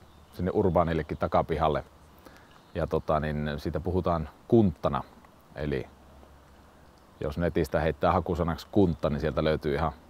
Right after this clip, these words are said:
mukavasti tietoa. Ja tota, niin tää metsäpohjaa pystyy siirtämään. Sinne tehdään vaan oikeanlaiset, ö, kasvualustat ja pohjat sille ja saadaan tosiaankin metsä sinne takapihalle sitten rakennettua.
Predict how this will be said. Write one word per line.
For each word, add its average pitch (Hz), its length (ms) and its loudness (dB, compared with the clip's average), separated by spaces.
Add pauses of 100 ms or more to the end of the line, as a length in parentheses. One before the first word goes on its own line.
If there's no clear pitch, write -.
mukavasti 85 500 0
tietoa. 82 380 2
Ja 71 80 2
tota, 71 220 -2
niin 76 120 -6 (720)
tää 92 120 4
metsäpohjaa 92 560 2
pystyy 104 320 -2
siirtämään. 95 480 4 (420)
Sinne 82 180 -6
tehdään 104 280 2
vaan 95 180 8
oikeanlaiset, 87 640 2 (840)
ö, 85 180 0
kasvualustat 85 760 2
ja 80 80 0
pohjat 87 440 2
sille 76 360 2
ja 71 200 2 (380)
saadaan 95 400 2
tosiaankin 90 440 2
metsä 90 260 0
sinne 78 200 -6
takapihalle 73 800 0 (1080)
sitten - 300 -8
rakennettua. 73 760 -2